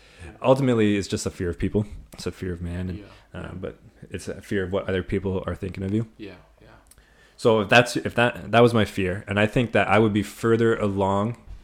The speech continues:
Speaker 2: in my job in the sense of the skills that I would have and my ability to lead the team that I'm in. Um, I would be further along if I wasn't so fearful of making mistakes.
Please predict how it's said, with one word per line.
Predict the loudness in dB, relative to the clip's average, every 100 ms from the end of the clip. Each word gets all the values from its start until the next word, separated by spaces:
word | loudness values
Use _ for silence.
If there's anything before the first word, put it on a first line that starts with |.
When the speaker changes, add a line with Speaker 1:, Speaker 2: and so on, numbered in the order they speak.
| -16
Speaker 2:
in | -8 -4
my | -2 -2
job | -4 -4 0 0 -2 -6
in | -6
the |
sense | -4 -4 -4 -2
of | -4 -4
the | -10
skills | -10 -6 -2 0
that | 0
I | 0
would | 0
have | -2 -6 -6 -8 -12 -20 -20 -10
and |
my | -6 -6
ability | -2 0 2 2 0
to | -2 -2 0 -2 -4 -12 -2
lead | 0 2
the | 0
team | 0 0 0
that | -2
I'm | -4 -6
in. | -8 -12 -16 -20 -20 -20 _
Um, | -10 -8 -6 -10 -14 -20 -20 -10
I | 0
would | 2
be | 2
further | -2 0 2 4
along | 2 2 -2 -4 -4
if | -8 -4
I | -4
wasn't | -4 -8
so | -8 -8
fearful | -8 -10 -10
of | -12
making | -14 -16
mistakes. | -14 -14 -14 -20